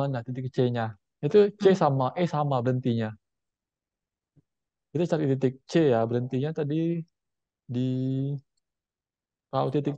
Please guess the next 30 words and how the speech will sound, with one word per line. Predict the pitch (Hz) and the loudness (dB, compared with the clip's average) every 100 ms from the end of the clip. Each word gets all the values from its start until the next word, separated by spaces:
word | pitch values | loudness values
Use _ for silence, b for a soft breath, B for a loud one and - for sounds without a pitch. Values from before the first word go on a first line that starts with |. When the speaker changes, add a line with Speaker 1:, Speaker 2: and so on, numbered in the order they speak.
| - | -2
Speaker 1:
C-nya | 147 143 139 | 0 2 0
berhenti | 143 143 151 139 | 0 0 -2 0
di | 131 131 135 | 0 -2 -6
satu | 139 _ 131 131 127 131 | -14 _ 0 2 2 0
enam | 131 131 131 | 0 -2 -4
satu | 131 | -2
delapan, | 143 165 110 110 131 - | -4 -2 -4 -4 -8 -8
titik | 131 127 127 143 | -2 -2 0 2
E | 175 190 | 4 4
juga | 123 127 127 | 4 2 0
sama | 131 143 123 | -2 0 -2
akan | 123 117 | -2 -4
berhenti | 120 143 | -4 -4
satu | 131 127 | -4 -2
enam | 123 | -2
satu | 123 | 0
delapan. | 113 113 107 107 107 _ _ _ _ _ _ _ _ _ _ _ _ _ | 0 0 -2 -2 -6 _ _ _ _ _ _ _ _ _ _ _ _ _
Kalau | - 127 | 2 4
kita | 147 190 | 6 6
Speaker 2:
Hmm. | 190 | 8
Speaker 1:
pengen | 151 143 143 147 - - | 6 4 0 -2 -6 -2
cari, | 135 135 127 127 - - | 0 2 0 -2 -4 -4
ini | 165 | -2
kan | 185 180 | -2 0
kita | 170 151 | -2 0
coba | 131 127 | 0 0
tes | 151 147 110 | 0 0 -2
ya | 113 113 | -4 -4
di | 120 120 | -4 -2
area | 113 113 113 120 | -4 -4 -4 -6